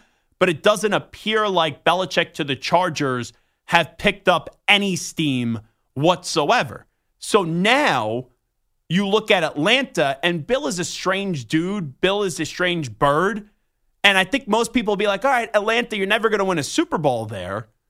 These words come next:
But Atlanta is a good destination. Like, their defense improved vastly last year under their first year defensive coordinator, Ryan Nielsen.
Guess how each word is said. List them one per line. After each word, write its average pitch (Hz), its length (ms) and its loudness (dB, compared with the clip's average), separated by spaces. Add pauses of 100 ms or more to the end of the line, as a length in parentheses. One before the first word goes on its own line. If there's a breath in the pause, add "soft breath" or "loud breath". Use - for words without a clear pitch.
(280)
But 240 120 6
Atlanta 240 420 0
is 185 140 -4
a 160 60 2
good 165 260 -6
destination. 147 800 -2 (320)
Like, 170 200 2
their 165 120 2
defense 233 500 0
improved 214 340 -4
vastly 170 400 2
last 165 320 -2
year 170 100 2
under 156 240 0
their 143 140 0
first 170 320 -2
year 165 140 -2
defensive 147 420 -4
coordinator, 147 340 0
Ryan 135 280 0
Nielsen. 107 420 -12